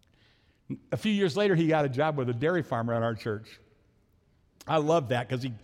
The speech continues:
get up early in the morning and work hard, you know, out on the farm. And he'd go out there and he would milk cows. <laughs> And then we would come home. You could smell him a mile away because, you know, that was good, honest work. And the clothes,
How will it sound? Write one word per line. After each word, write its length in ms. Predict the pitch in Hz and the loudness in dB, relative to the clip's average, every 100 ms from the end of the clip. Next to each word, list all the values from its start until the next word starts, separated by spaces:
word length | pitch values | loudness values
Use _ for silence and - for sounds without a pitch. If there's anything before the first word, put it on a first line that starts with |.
| - - - | -20 -12 -4
get 100 | 170 | -2
up 60 | 135 | -2
early 240 | 185 185 170 | 0 2 0
in 60 | |
the 60 | 151 | 0
morning 300 | 165 170 139 | -2 0 0
and 140 | 123 | 0
work 280 | 143 160 156 | 0 -2 -4
hard, 320 | 165 151 156 | -4 -2 -2
you 60 | 139 | -4
know, 140 | 147 | -4
out 140 | 151 160 | -4 -4
on 80 | 147 | -6
the 80 | |
farm. 480 | 117 160 151 151 151 | -6 -4 -2 -2 -2
And 120 | 113 - - - _ _ _ _ _ _ _ | -4 -8 -18 -20 _ _ _ _ _ _ _
he'd 120 | 220 | 2
go 80 | 214 | 4
out 140 | 196 | 4
there 140 | 208 196 | 4 4
and 80 | 170 | 4
he 100 | 185 | 2
would 120 | 147 | 2
milk 240 | 180 190 | 0 0
cows. 480 | - 202 196 175 - - | 0 2 4 4 0 -12
<laughs> 40 | - _ _ _ _ _ _ _ _ _ - | -20 _ _ _ _ _ _ _ _ _ -4
And 140 | 160 | 0
then 80 | 220 | 2
we 80 | 226 | 2
would 220 | 180 151 | 2 2
come 180 | 226 214 | 0 2
home. 240 | 214 170 | 2 4
You 120 | 254 | 2
could 220 | - 143 113 | 0 -2 -4
smell 480 | - 202 233 269 | -4 0 2 4
him 160 | 208 147 | 4 2
a 60 | 139 | 2
mile 300 | 135 135 123 | 2 2 2
away 420 | 180 233 214 - - - - - - - 160 | 2 2 0 -4 -14 -20 -20 -20 -20 -18 -2
because, 480 | 196 226 277 240 240 | -2 6 6 6 2
you 80 | 294 | 2
know, 160 | 233 | 4
that 100 | 277 | 4
was 120 | 302 | 2
good, 160 | 226 247 | 4 6
honest 340 | 226 208 - | 6 4 0
work. 500 | 247 311 190 139 143 - - - _ _ _ _ | 2 6 6 2 -8 -16 -20 -20 _ _ _ _
And 160 | - 196 | -2 0
the 60 | 190 | -2
clothes, 800 | - 240 285 302 202 208 - | -2 6 8 10 8 4 -4